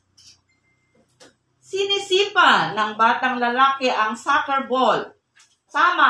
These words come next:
ang iyong sagot. Pangalawa, paano binubuksan ang payo? A,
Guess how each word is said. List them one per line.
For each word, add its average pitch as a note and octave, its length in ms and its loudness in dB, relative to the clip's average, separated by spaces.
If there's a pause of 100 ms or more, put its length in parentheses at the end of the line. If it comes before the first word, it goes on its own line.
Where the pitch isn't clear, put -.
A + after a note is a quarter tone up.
(120)
ang G#3+ 160 -2
iyong G#3+ 160 -4
sagot. F3+ 640 -4 (2500)
Pangalawa, A#3+ 720 0 (720)
paano G#4 560 2
binubuksan D#4 800 0
ang C4+ 240 -2
payo? G4 400 0 (1600)
A, G3+ 180 -2